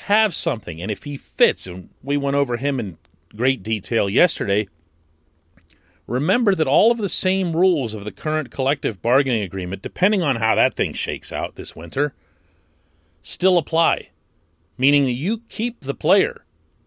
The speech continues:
for six full years before they can hit free agency. So if that's years twenty-two to twenty-eight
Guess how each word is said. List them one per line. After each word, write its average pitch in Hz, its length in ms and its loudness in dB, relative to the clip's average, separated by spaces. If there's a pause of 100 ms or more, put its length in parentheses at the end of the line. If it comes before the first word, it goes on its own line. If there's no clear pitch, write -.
(180)
for 120 180 -6
six - 360 0
full 190 280 0
years 160 540 2 (140)
before 120 280 -4
they 120 140 0
can 113 160 -4
hit 127 180 -2
free 120 240 -4
agency. 143 540 -4 (440)
So 131 300 0
if 123 120 0
that's 202 380 2
years 185 680 2 (1160)
twenty-two 202 760 0
to 151 100 2
twenty-eight 170 760 2